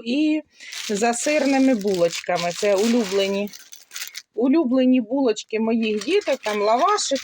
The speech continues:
трішки ковбаски взяла. І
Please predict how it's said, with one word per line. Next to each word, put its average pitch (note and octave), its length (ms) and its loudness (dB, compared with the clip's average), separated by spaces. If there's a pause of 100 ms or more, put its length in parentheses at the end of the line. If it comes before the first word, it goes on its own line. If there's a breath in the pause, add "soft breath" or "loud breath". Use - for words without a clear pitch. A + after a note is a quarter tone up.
(360)
трішки A#3 340 -4
ковбаски D4+ 720 0
взяла. C4+ 500 0 (680 soft breath)
І F4+ 480 2